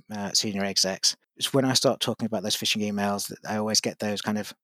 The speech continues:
slight smiles, uh, and twinkles in the eyes, because they've all received those kind of emails. Uh, I think my favorite example of that at the moment is a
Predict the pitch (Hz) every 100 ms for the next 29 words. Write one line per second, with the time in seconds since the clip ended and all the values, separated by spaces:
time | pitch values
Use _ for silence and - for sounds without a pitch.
0 | _ - - 160 160 - - 170 170 175
1 | 180 196 196 190 - - - - - _
2 | 139 123 127 135 - 160 165 156 160 156
3 | 151 156 165 175 - 139 135 131 135 127
4 | 123 123 - 120 123 - 110 107 107 104
5 | 104 104 - _ - - - - _ 117
6 | 110 113 113 113 110 - - - 135 -
7 | 117 113 - - 156 156 127 107 113 107
8 | 113 107 104 _ _ - 104 - 113 104
9 | 104 110 107 95 104 107 101 107